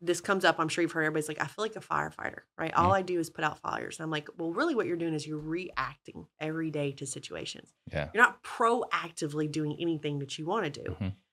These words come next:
Speaker 1: Um, so we really work with them to help build a plan to try to help them get their time back so that they can work on their business and not just in their business. Um, and something everybody knows me is that I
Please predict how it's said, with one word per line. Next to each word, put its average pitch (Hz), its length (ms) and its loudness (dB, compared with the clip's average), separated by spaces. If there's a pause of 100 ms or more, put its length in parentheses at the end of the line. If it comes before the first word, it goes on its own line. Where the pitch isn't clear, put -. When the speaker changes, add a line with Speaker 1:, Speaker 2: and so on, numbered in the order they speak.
(180)
Speaker 1:
Um, 156 220 6
so 175 100 2
we 180 60 6
really 269 220 4
work 180 220 6
with 170 100 -2
them 170 120 2
to 165 60 0
help 156 260 -2
build 165 220 2
a 151 40 2
plan 151 400 0
to 143 60 -4
try 151 160 0
to 147 80 2
help 165 420 -2
them 147 380 0 (320)
get 160 180 0
their 143 160 -2
time 185 460 0
back 135 360 0
so 156 140 -4
that 147 100 -8
they 160 100 -2
can 165 440 -4
work 147 300 -2
on 151 180 -2
their 151 120 -2
business 139 380 -6
and 147 80 -4
not 139 180 -4
just 143 200 -12
in 160 80 -4
their 156 120 -4
business. 139 460 -10 (500)
Um, 143 420 -2
and 160 180 -2
something 180 240 0
everybody 170 180 4
knows 156 200 2
me 160 80 0
is 151 120 -2
that 143 120 -2
I 151 80 -2